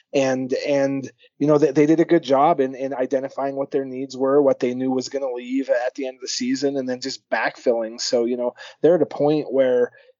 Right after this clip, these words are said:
y-, y-, you know, it's, it's gonna be,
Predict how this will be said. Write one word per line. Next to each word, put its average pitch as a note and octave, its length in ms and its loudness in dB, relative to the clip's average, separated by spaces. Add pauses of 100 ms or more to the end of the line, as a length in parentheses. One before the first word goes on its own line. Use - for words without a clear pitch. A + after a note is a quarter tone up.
y-, - 460 -8
y-, A#2 320 -18 (180)
you D#3 140 -2
know, C#3+ 120 2
it's, D3 240 0
it's - 340 0
gonna G3+ 220 4
be, F3 280 -2